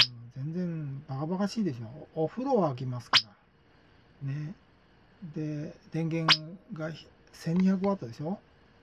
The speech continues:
そんなの、はいで使うようなのは、一ワットでね、それ以上の処理ができるわけですよね。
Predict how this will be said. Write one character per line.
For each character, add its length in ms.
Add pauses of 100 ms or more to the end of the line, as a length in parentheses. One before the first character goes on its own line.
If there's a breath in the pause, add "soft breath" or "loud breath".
(200)
そ 80
ん 100
な 80
の、 140 (840 loud breath)
は 200
い 100
で 100
使 240
う 80
よ 100
う 40
な 100
の 120
は、 60 (840 soft breath)
一 240
ワ 100
ッ 100
ト 120
で 80
ね、 280 (440)
そ 160
れ 100
以 80
上 140
の 260 (480)
処 80
理 100
が 80
で 140
き 140
る 100
わ 80
け 100
で 100
す 140
よ 60
ね。 120